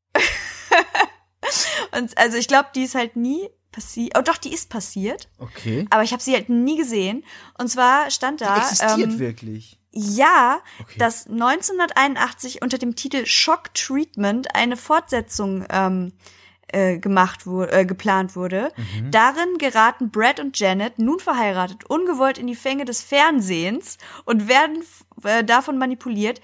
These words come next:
Speaker 1: Janet wird eingeredet, sie sei ein Star, während Brad mit Drogen vollgepumpt in die Irrenanstalt eingewiesen wird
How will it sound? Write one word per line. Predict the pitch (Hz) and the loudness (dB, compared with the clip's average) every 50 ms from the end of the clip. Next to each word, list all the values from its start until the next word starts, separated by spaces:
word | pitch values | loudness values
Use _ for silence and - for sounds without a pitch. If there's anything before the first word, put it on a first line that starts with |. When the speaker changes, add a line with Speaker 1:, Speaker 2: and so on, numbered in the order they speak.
| - - _ _ - | -18 -20 _ _ 0
Speaker 1:
Janet | 226 233 262 320 320 - - | 0 2 2 0 -4 -4 0
wird | 233 240 233 233 - - | 0 0 0 0 0 0
eingeredet, | - 208 233 262 285 302 277 269 277 269 294 277 - | 2 2 2 0 -4 -4 -4 -4 -4 -4 -4 -8 -8
sie | 233 202 | -8 0
sei | 220 220 214 - - | 2 2 2 2 2
ein | 190 202 190 | -4 -6 -6
Star, | - - - - 190 180 180 180 202 254 370 - - _ - - - - _ _ - - - - | -8 -10 -4 -2 0 2 2 4 2 2 0 -2 -6 _ -14 -14 -14 -16 _ _ -20 -20 -18 -6
während | - 262 285 285 233 190 | -2 -2 0 0 -2 -2
Brad | - 226 240 262 330 - 277 | 0 2 4 4 4 2 -2
mit | 233 - _ 226 | -6 -6 _ -6
Drogen | 214 - 247 311 403 392 262 | 0 2 4 4 4 4 2
vollgepumpt | 208 - - - 180 170 175 180 185 - - 214 196 202 220 262 403 - - - - _ | -2 -4 -2 -2 0 0 0 -4 -8 -6 -2 0 0 2 0 -2 -2 -6 -8 -10 -6 _
in | - 254 226 | 0 2 2
die | 254 277 - | 2 2 2
Irrenanstalt | 339 - 480 - - 214 202 - - 196 175 - | 2 2 2 4 2 2 2 0 -2 -2 -4 0
eingewiesen | - 175 185 185 185 175 185 190 196 190 214 190 180 | 0 0 0 0 -2 -2 -2 -2 -2 0 -2 -2 0
wird | 190 190 226 294 - - | 0 2 2 0 0 -2